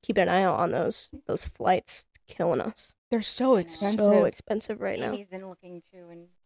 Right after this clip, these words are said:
Speaker 3: so, but hopefully they'll, something will come down. Or
Speaker 1: Yeah,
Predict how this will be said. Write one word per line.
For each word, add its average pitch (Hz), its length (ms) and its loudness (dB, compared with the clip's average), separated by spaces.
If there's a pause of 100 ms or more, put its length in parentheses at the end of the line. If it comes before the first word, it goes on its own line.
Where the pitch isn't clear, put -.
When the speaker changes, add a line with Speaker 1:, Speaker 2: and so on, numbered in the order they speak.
Speaker 3:
so, 175 240 -12
but - 140 -14
hopefully 233 280 -12
they'll, 180 220 -12 (160)
something 196 220 -20
will 180 120 -20
come 180 120 -20
down. 175 380 -20
Or - 240 -20
Speaker 1:
Yeah, 208 400 6